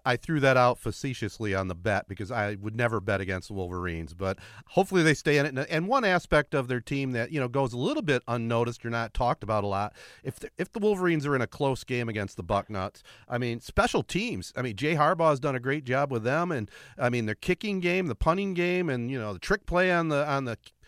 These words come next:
on the return last week. I, I wasn't a big fan of it in that game. I would have liked to see him maybe save it for this game, but hey, maybe it puts a little bit of, uh, it'll hold Ohio State back just a little bit coming downfield. I don't know what your guys' thought are, are on that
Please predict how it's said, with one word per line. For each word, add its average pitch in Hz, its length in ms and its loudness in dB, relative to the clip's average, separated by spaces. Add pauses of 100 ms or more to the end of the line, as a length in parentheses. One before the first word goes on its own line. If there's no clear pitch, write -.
(120)
on 123 140 -2
the 123 60 -2
return 190 420 2
last 185 300 2
week. 180 180 0
I, 143 140 -2
I 147 160 -4
wasn't 170 320 4
a 120 60 2
big 156 500 2
fan 160 320 0
of 160 100 0
it 156 160 0
in 139 140 -2
that 151 320 0
game. 160 300 -2
I 139 40 0
would 139 160 -2
have 127 60 -6
liked 143 220 0
to - 40 -18
see 160 120 -6
him 139 100 -4
maybe 139 200 -2
save 160 300 -2
it 143 160 -2 (460)
for 165 100 -4
this 208 200 6
game, 104 300 -2
but 117 160 0
hey, 180 180 2 (160)
maybe 170 220 2
it - 80 0
puts 180 200 6
a 170 40 -8
little 175 160 0
bit 165 260 2
of, 139 400 2
uh, 123 160 4 (320)
it'll 143 160 2
hold 160 420 2
Ohio 139 300 4
State 139 320 -2
back 135 300 2
just 156 400 4
a 165 40 -2
little 147 200 0
bit 143 240 0
coming 143 240 0
downfield. 123 560 -2
I 131 80 -2
don't 135 80 -4
know 123 80 -4
what 120 100 -4
your 135 140 -4
guys' 117 260 2
thought 107 260 0
are, 104 220 -2
are 104 320 -2
on 107 300 -2
that 127 280 2